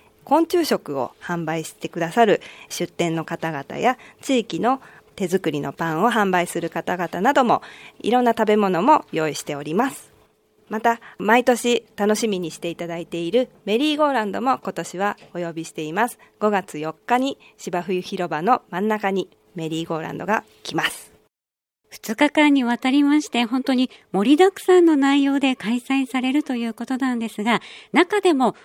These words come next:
Speaker 2: 動物たち本当にたくさん来るんですね。
Speaker 1: そうです。もう動物村という形で大集合していただきます。
Speaker 2: 本当に自然に触れるきっかけにもなりそうですね。さあ、では、改めまして、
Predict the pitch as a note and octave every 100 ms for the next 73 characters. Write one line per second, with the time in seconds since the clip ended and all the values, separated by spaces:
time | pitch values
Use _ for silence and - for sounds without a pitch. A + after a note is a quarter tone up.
0 | _ - G#3 C#4 E4 - - C#4+ G#3+ G3+
1 | C#4+ D4+ C#4 A#3 - F4 F4 F4+ D4+ C4
2 | A#3+ A#3 _ _ _ _ - D4 B3+ -
3 | G3 G3+ F3+ A3+ A#3+ B3 - A3+ G3+ G#3
4 | A3 G#3 F#3+ - _ - F3+ E3+ G3+ F3+
5 | E3+ D#3+ F#3 - - F#3+ F#3 F#3+ D#3+ D#3
6 | - C#3+ D3+ C#3 - F#3 A3 - _ _
7 | _ _ _ _ _ _ A#3+ - A#3+ A3
8 | - G#3+ D4 D4+ D4 C4+ C4 B3+ G3+ -
9 | G3+ - C#4+ E4 F4 F#4+ F4 G#3+ F#3 G#3+
10 | C4 C4 A3+ F#3+ F3 G3+ A3 G#3 - -
11 | - - G#3+ F#3 B3+ B3+ G3 _ _ _
12 | - F#3 A#3 D4 D#4 D4 D#4 - A#3 G#3